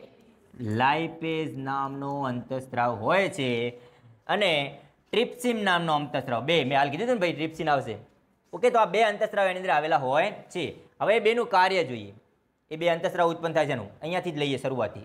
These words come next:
આ પિત્તરસ, સ-, લાઇપેઝ અને ટ્રિપ્સિન. ચાલો, પિત્તરસ અથવા પિત્તક્ષાર જઠરમાંથી આવતા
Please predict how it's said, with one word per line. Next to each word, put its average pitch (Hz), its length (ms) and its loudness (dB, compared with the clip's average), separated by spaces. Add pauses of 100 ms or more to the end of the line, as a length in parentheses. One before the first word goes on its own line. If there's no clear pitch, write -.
(340)
આ 120 80 -2
પિત્તરસ, 156 440 0 (1300)
સ-, 113 300 4
લાઇપેઝ 156 460 0
અને 139 420 -2 (140)
ટ્રિપ્સિન. 151 380 -6 (540)
ચાલો, 208 200 4
પિત્તરસ 240 480 2 (160)
અથવા 208 360 0
પિત્તક્ષાર 202 720 -2 (300)
જઠરમાંથી 202 880 2
આવતા 180 640 4